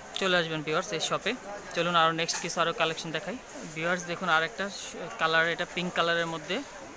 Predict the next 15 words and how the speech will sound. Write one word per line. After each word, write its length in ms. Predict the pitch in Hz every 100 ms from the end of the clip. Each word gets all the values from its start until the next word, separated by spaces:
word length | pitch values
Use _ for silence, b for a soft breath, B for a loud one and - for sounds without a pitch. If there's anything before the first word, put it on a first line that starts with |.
| - - -
এই 100 | 160
teddy 180 | 175 160
বিয়ারটা 380 | 165 170 170 175
কিন্তু 220 | 175 170 165
খুবই 180 | 180 170 -
সুন্দর। 340 | 165 151 165 233 - - - - - - - - - - - - - - 117 139 156 160 156 170 143 131 - - -
প্রত্যেকটা 400 | 190 - 175 202
রুবেল 280 | 180 175 180
ভাই 120 | 190
আমাদেরকে 360 | 185 185 180 190
দেখাচ্ছে। 520 | 170 175 165 - 226 - - - - - - - - - - - - - - - -
এটা 160 | 190 214
কয় 180 | 233 233
feet 200 | 247 233
হবে? 220 | 226